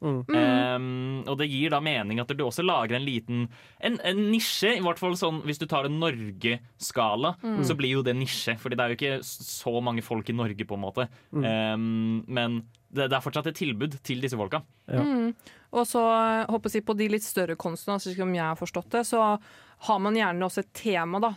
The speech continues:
Speaker 2: til hvert kon, som er liksom ulikt fra år til år. Sånn som vi lærte jo at på Turcon så har de hatt Game of Thrones-tema, de har hatt Naruto-tema,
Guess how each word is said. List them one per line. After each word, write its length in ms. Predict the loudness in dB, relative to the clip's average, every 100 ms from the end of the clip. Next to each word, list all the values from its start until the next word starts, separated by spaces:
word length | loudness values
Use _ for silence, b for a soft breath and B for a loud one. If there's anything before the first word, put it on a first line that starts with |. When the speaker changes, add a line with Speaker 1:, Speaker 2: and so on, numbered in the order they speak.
| -2
Speaker 2:
til 140 | -2
hvert 160 | -2 -4
kon, 320 | -2 0 0 -2
som 220 | -6 0 2
er 80 | 2
liksom 160 | 0 0
ulikt 300 | 0 -2 -2
fra 80 | -2
år 220 | -2 -4 -4
til 140 | -4
år. 160 | -4 -6 -10
Sånn 120 | -6 -2
som 80 | 2
vi 80 | 4
lærte 280 | 2 2
jo 40 | -4
at 80 | -2
på 140 | -2
Turcon 280 | -2 -2 0
så 60 | 0
har 20 | 0
de 60 | -2
hatt 100 | -2
Game 220 | -4 -4
of 80 | -2
Thrones-tema, 840 | -2 -4 -6 -6 -2 0 2 0 0
de 60 |
har 80 | -2
hatt 140 | -2 0
Naruto-tema, 840 | 2 2 0 -4 -4 -4 -2 0